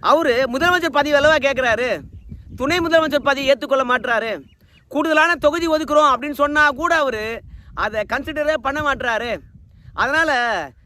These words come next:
பாஜகவை எதிர்ப்பதனாலயோ பாஜக கழட்டி விடுறதுனாலயோ நமக்கு எந்த பிரச்சனையும் கிடையாதுங்க." ஏன்னா எடப்பாடி பழனிசாமி ஏற்கனவே வந்து மோடி பக்கத்துல உக்காந்து கூட்டணியை உறுதிப்படுத்தி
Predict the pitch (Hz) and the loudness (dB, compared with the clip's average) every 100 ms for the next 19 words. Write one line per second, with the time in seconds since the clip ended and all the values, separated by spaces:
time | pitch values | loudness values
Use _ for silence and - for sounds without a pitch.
0 | - 165 269 294 302 294 262 240 285 269 | -4 2 2 2 0 0 -2 -4 -4 -2
1 | 262 240 233 262 254 - - - - 220 | 0 0 2 0 0 -8 -20 -12 -4 0
2 | 285 302 269 - 220 240 214 - 262 302 | 0 0 0 -2 -2 -2 -4 -2 -2 -2
3 | 311 262 254 254 240 196 208 - 185 240 | -2 -4 -4 -4 -4 -6 -8 -10 -10 -8
4 | 220 233 269 285 277 302 311 269 285 285 | -8 -6 -4 -4 -4 -4 -6 0 0 0
5 | 254 185 - _ _ _ _ - - 185 | -2 -10 -14 _ _ _ _ -20 -10 -6
6 | 269 302 269 240 262 208 247 294 294 269 | -2 0 0 0 -4 -4 -4 -2 -2 -2
7 | 285 254 277 277 254 277 254 277 294 277 | -2 -2 -4 -4 -2 -2 -2 -2 0 0
8 | 254 233 196 196 175 - - 160 226 302 | -2 -6 -6 -8 -10 -18 -16 -4 0 2
9 | 311 294 269 269 294 262 247 294 285 269 | 0 -4 -2 0 0 0 0 0 2 0
10 | 175 - - _ - 302 269 294 294 269 | -6 -10 -20 _ -8 -6 -4 -4 -4 -6
11 | 277 285 277 285 226 | -6 -6 -4 -4 -6